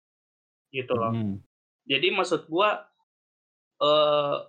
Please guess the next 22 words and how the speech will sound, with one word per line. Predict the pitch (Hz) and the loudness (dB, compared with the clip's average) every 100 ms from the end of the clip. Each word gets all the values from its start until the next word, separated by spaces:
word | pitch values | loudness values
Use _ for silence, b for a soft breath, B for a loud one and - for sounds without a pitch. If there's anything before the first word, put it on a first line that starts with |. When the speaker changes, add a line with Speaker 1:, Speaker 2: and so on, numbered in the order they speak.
| _ | _
Speaker 1:
<clears throat> | - - 123 _ _ _ _ _ _ _ _ _ - | -2 -2 -4 _ _ _ _ _ _ _ _ _ -4
nasi | 170 175 | -2 0
goreng | 160 180 240 | 2 2 2
rasanya | 208 175 180 202 | 0 0 -4 -2
gitu-gitu | 147 147 143 135 | -2 -4 -2 -2
aja. | 110 120 139 135 120 - _ _ _ _ _ | -2 -2 -2 0 -2 -6 _ _ _ _ _
Cuman | 147 139 180 214 | -2 0 0 0
kayak, | 190 147 127 | 0 0 -2
Speaker 2:
Heeh. | 110 107 101 101 - _ | -2 -4 -4 -8 -16 _
Speaker 1:
ya, | 143 175 180 180 - _ _ _ _ _ _ _ _ _ _ _ _ _ - | 0 2 2 -2 -10 _ _ _ _ _ _ _ _ _ _ _ _ _ 0
tiap | 185 180 175 175 | 2 4 0 -2
nasi | 165 185 | -2 -2
gor-, | 151 156 156 - | 2 2 2 -2
tiap, | 165 156 - - | -2 -2 -6 0
eh, | 151 151 127 | 4 4 2
itu | 127 196 | 0 4
beda | 165 135 123 | 4 4 2
rasa | 131 151 151 139 | 0 0 -2 -2
gitu. | 131 131 | -4 -10
Maksudnya | 127 143 139 - | -10 -12 -14 -2
kayak | 143 135 | 0 0
nggak | 131 120 | 2 0